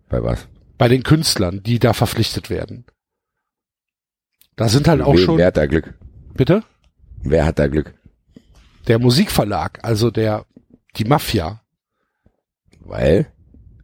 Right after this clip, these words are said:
Speaker 2: Weil da nicht jeder singen kann.
Speaker 1: <laughs> Ja gut, aber das <laughs>
Speaker 2: Da muss schon viel mit Pitch gearbeitet werden.
Speaker 1: Ja, aber scheint ja auch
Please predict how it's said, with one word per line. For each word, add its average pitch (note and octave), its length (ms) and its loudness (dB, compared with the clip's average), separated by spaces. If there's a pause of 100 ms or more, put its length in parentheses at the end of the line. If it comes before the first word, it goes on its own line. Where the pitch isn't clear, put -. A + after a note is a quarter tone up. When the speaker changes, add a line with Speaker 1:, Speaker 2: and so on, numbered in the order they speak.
(220)
Speaker 2:
Weil A2+ 240 0
da B2+ 180 0
nicht D3+ 240 0
jeder F3 260 6
singen A3 360 2
kann. A2+ 480 0
Speaker 1:
<laughs> - 40 -20 (1400)
Ja C2 280 -8
gut, C#2 280 -8
aber A#1 200 -6
das - 180 -10 (1080)
<laughs> - 440 -2 (160)
Speaker 2:
Da - 180 2
muss E3 220 2
schon G#3 240 4
viel A#3+ 340 4
mit A3+ 180 2 (240)
Pitch - 380 0
gearbeitet A2+ 720 0
werden. F#2 420 -8 (600)
Speaker 1:
Ja, C#2+ 420 0 (760)
aber A#1+ 240 -4 (240)
scheint D#2+ 360 -2
ja D#2+ 200 0
auch D#2+ 220 -2